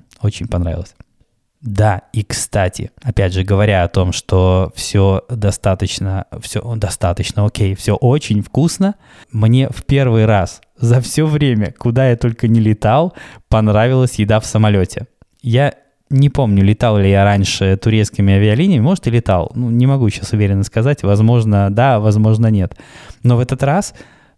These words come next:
э, еда в самолете была вкусной, и это удивительно, потому что обычно от еды в самолете я не жду ровным счетом ничего. Хотя я любитель поесть, и кто меня знает, тот знает. Вот. Но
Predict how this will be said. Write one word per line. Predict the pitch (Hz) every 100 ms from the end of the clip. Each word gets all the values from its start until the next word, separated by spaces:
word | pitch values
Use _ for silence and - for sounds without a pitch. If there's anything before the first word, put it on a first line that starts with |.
| _
э, | - 107 104 104 110
еда | 123 151 175
в | 190
самолете | 196 185 190 170
была | 151 156
вкусной, | - 151 - 110
и | 107
это | 139 151
удивительно, | 151 135 147 135 113 110
потому | 120 127
что | 123 131
обычно | 135 156 - 117
от | 120
еды | 123 123
в |
самолете | - 117 143 -
я | 113 113
не | 113
жду | 104 127 -
ровным | 117 113 127 131 131
счетом | - 104 117 113
ничего. | 107 117 - 98 82 - _ - -
Хотя | 107 120
я | 120 104 101 95
любитель | 104 101 101 - -
поесть, | 95 101 120 - -
и | 131
кто | - 147
меня | 160 139 175
знает, | 143 165 - -
тот | - 143
знает. | 139 110 123 - - - 127 156 160 139 -
Вот. | 120 117 110 -
Но | 143 156 156 156